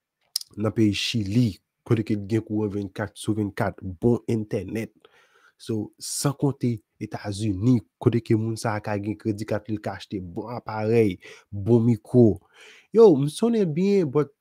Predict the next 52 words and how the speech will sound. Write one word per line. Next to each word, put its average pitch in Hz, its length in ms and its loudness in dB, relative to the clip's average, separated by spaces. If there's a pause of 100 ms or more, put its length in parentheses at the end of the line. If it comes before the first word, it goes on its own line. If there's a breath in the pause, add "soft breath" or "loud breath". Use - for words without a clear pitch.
kèk 170 200 -10
fwa 151 200 0
m 131 60 -6 (100)
konn 143 220 2
ap 120 100 -2
di 127 160 -2
tèt - 160 -4
mwen 113 240 -4
konsa 110 240 -2
ke, 120 220 -6 (640)
mwen 139 120 -10
chè, 165 140 0 (260)
yo, 156 220 4 (180)
kèk - 160 -6
fwa 165 220 4
m - 100 0
konn 123 160 2
rete 117 160 0
la, 110 140 -2 (100)
men, 113 160 -2
m 113 120 -6
santi - 280 -10
ke 110 240 -6
mikwo 107 240 -4
sa 98 220 -8 (100)
pa 92 160 -8
bon, 95 160 -10
mwen, 95 240 -6
m - 80 -10
santi 104 240 -8
ke 107 140 -4 (340)
m 107 160 -4
anvi 104 200 -2
achte 98 280 -6
lòt - 160 -8
mikwo. 98 380 -2 (640 loud breath)
Men, 160 380 6 (100)
lè 147 160 -2
ke 151 120 0
m 135 120 0
panse 131 240 -2
avèk 117 240 -2
yon 110 140 0
lòt - 140 -6
moun 107 240 -2
ki - 120 -18 (160)
pa 110 240 -4
gen, 113 320 2
men, 123 240 0 (560)
m 104 160 -6
tou 110 160 0
di, 107 160 -2